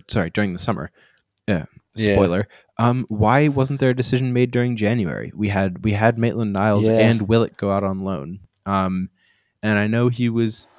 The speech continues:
Speaker 1: dealing with, I think it was a thigh injury during that time. But
Speaker 2: Mm-hmm.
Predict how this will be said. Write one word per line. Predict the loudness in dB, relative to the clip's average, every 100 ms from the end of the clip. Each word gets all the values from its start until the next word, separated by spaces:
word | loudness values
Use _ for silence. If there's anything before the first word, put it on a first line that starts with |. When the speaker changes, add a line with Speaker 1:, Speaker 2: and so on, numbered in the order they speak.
| -8
Speaker 1:
dealing | -2 0 0 -4
with, | -4
I | -6
think | -6 -6 -6
it |
was | -6
a | -8
thigh | -6 -4 -2
injury | -4 -6 -4 -4
during | -4 -4 -4
that | -6 -8
time. | -6 -4 -2 -4 -8 _ _ _ _ _ _ _
But | -2 0 0
Speaker 2:
Mm-hmm. | -6